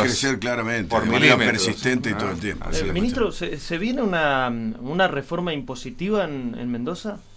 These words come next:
Speaker 2: Eh, no solo
Speaker 3: Digo,
Speaker 2: se
Speaker 3: porque se plantea como
Speaker 2: Sí.
Speaker 3: que una de las, de las cuestiones que no permiten crecer, y lo dicen
Speaker 2: Es la presión fiscal.
Speaker 3: Exactamente.
Speaker 2: Absolutamente, lo he dicho en este lugar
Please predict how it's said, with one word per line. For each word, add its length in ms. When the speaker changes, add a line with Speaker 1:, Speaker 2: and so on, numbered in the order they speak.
Speaker 2:
Eh, 480
no 240
solo 240
Speaker 3:
Digo, 80
Speaker 2:
se 80
Speaker 3:
porque 180
se 140
plantea 460
como 240
Speaker 2:
Sí. 60
Speaker 3:
que 140
una 280
de 80
las, 220
de 180
las 120
cuestiones 320
que 120
no 220
permiten 480
crecer, 320
y 40
lo 140
dicen 560
Speaker 2:
Es 100
la 100
presión 260
fiscal. 320
Speaker 3:
Exactamente. 480
Speaker 2:
Absolutamente, 680
lo 60
he 40
dicho 220
en 100
este 240
lugar 400